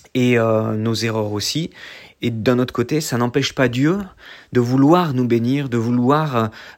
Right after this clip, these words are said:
euh, agir dans notre vie, de nous voir, vouloir nous sortir de nos mauvaises manières de vivre et puis de,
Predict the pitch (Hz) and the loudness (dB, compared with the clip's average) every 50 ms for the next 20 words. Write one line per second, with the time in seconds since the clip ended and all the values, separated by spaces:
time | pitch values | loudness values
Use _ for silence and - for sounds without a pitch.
0 | - 104 107 107 107 95 67 - - - 123 110 107 139 151 127 139 131 127 127 | -2 0 2 2 2 0 -4 -4 -4 -4 -2 0 0 0 0 2 2 2 2 0
1 | 127 - - 127 120 104 107 113 113 117 113 110 110 104 113 131 135 135 139 - | -2 -4 -4 -6 -6 -6 -6 -6 -4 -4 -4 -4 -4 -2 2 2 2 2 2 -2
2 | 117 110 120 135 143 147 139 123 117 - - 151 - - - - 165 185 190 143 | -2 0 2 2 4 4 2 2 2 2 0 0 0 -2 -4 -4 -2 -2 -2 -2
3 | 117 117 120 120 120 117 117 - - - - - 120 120 113 127 127 120 120 131 | -2 0 0 2 0 0 -2 -8 -16 -14 -2 0 2 4 4 4 4 4 2 2
4 | 123 123 123 127 120 117 117 113 104 117 131 135 131 131 120 107 - - 117 113 | 2 2 2 0 0 -2 -4 -4 -4 -6 -6 -6 -4 -4 -4 -4 -4 -4 -2 0
5 | 110 107 | 0 0